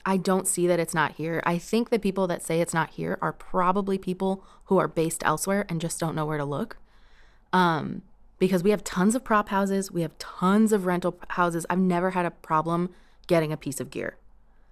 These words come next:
Um, I've never had a problem getting a prop that,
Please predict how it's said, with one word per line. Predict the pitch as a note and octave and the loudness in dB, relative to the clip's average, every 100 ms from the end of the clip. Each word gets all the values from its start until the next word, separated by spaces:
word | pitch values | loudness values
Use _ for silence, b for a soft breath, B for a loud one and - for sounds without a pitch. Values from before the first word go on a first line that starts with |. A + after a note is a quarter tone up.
| - - - E3 | -20 -20 -4 2
Um, | E3 C#3 D3 | 2 2 -2
I've | - | 0
never | F3+ F3+ F3+ | 2 4 2
had | F3 | 0
a | |
problem | E3+ D#3 D#3 D3+ | 0 0 0 0
getting | D#3+ D#3 C#3+ | 0 0 -2
a | |
prop | C#3 D3+ C3+ - - - - - | -2 -2 -2 -2 -12 -20 -20 -14
that, | D#3+ D#3+ D3+ D3 | -4 0 0 0